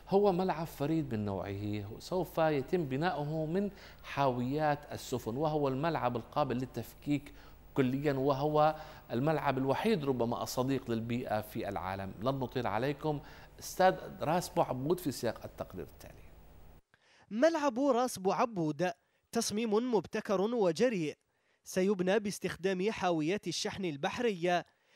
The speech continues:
Speaker 2: إضافة إلى الجدران والسقف والمقاعد القابلة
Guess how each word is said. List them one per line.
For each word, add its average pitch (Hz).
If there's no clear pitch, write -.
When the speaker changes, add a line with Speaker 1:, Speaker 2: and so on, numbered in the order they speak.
Speaker 2:
إضافة 277
إلى 247
الجدران 190
والسقف 202
والمقاعد 185
القابلة 185